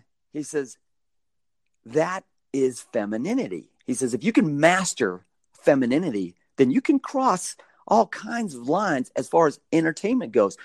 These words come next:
You can relate more to people. You can get more of your story across if you have a, a sense of femininity." Now, I know that sounds weird, but yet at the same time, it really has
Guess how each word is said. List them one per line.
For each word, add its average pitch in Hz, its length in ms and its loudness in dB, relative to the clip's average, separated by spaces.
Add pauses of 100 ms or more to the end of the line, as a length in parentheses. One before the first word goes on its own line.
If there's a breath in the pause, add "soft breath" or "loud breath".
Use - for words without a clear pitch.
(180 loud breath)
You 220 140 2
can 170 280 0 (180)
relate 156 720 4 (560)
more 151 640 4 (100)
to 139 100 -2
people. 98 560 -6 (520)
You 170 140 -4
can 160 220 -2
get 135 240 4
more 185 300 4
of 185 100 0
your 139 260 -4 (120)
story 202 580 -4
across 92 600 -6 (1080)
if 143 200 0
you 135 360 0 (320)
have 123 440 -2 (320)
a, 98 220 -10
a 110 80 -4
sense - 280 -8
of 113 100 -8
femininity." 113 680 -4 (260)
Now, 175 140 10
I 180 40 10
know 214 140 12
that 185 140 6
sounds 165 320 2
weird, 175 440 2
but 147 220 6
yet 165 240 4
at 151 60 -12
the 180 80 -12
same 196 240 -8
time, 202 280 -4
it 165 160 -4
really 180 400 -4
has 170 580 -8